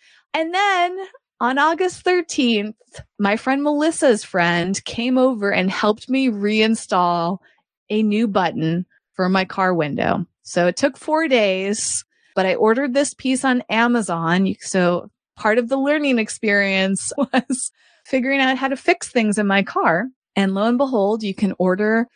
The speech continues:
the buttons for replacement and replace it yourself. So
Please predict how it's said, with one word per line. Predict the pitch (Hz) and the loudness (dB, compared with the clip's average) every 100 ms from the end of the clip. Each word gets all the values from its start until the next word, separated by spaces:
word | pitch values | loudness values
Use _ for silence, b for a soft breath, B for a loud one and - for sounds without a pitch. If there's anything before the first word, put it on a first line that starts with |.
| _ | _
the | 190 202 | -2 2
buttons | 226 220 220 226 262 - - - _ _ | 2 2 0 0 0 -2 -6 -8 _ _
for | - 214 | -4 0
replacement | 240 - 220 208 214 190 190 | 0 0 0 0 0 0 2
and | 190 | 0
replace | 175 - 170 180 - | 0 0 0 2 2
it | - | 2
yourself. | 277 254 175 175 208 233 - - B B B B | 0 0 0 0 -2 -4 -12 -20 B B B B
So | - 190 190 180 175 175 | -8 -2 0 2 2 0